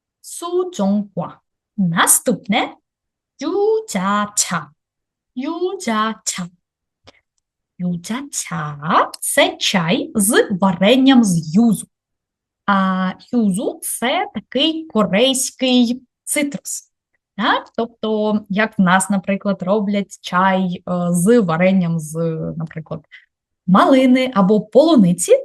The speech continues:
то в Кореї роблять чай з ось таким цитрусом юзу. Власне, цей чай також вживають здебільшого, коли хворіють, тому що він наповнений дуже багатьма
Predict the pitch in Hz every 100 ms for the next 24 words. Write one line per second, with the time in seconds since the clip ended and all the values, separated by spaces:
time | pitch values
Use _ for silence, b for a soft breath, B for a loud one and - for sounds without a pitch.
0 | - 392 466 - - 311 240 175 190 311
1 | 539 226 285 359 277 220 - - 214 285
2 | 392 466 208 170 175 277 330 330 208 220
3 | - 180 262 285 285 - 208 214 214 202
4 | 196 180 214 190 - _ _ _ b b
5 | _ _ _ _ _ - 233 247 254 330
6 | 571 - - - 302 330 285 - 190 233
7 | - - - 285 349 - - _ 185 -
8 | 302 254 190 240 311 - 220 220 220 240
9 | 277 311 311 339 - 196 233 269 262 -
10 | 175 233 240 170 156 285 - 220 202 285
11 | - 247 214 - 226 208 190 226 226 202
12 | 185 175 190 262 240 185 170 175 - 180
13 | 196